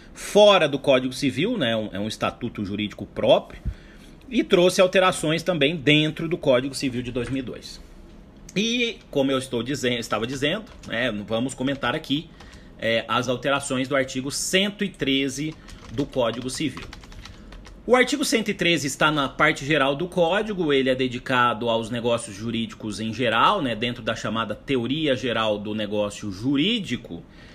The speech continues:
E o Miguel Reale, que é considerado o pai do Código de, de, de dois mil e dois, né, o sistematizador do Código de dois mil e dois,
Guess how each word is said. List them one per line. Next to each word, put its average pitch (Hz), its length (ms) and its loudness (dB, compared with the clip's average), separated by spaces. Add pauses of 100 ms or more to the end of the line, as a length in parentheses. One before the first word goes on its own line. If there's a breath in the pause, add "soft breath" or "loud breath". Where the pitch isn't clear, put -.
(160 loud breath)
E 233 160 0
o 262 160 2
Miguel 165 380 4
Reale, 135 680 4
que 117 600 -4 (300)
é 110 80 0
considerado 113 760 -2 (520 loud breath)
o 135 100 0
pai 160 420 6
do 135 140 -4
Código 117 340 -2
de, 104 200 -8
de, 98 420 -8
de 90 160 -10
dois 101 180 -6
mil 104 140 -8
e 87 40 -14
dois, 117 300 -2
né, 113 80 -6
o 107 60 -4
sistematizador 135 1300 -2
do 135 100 -4
Código 107 380 -4
de 95 100 -12
dois 98 160 -4
mil 123 140 -6
e - 20 -12
dois, 131 400 -2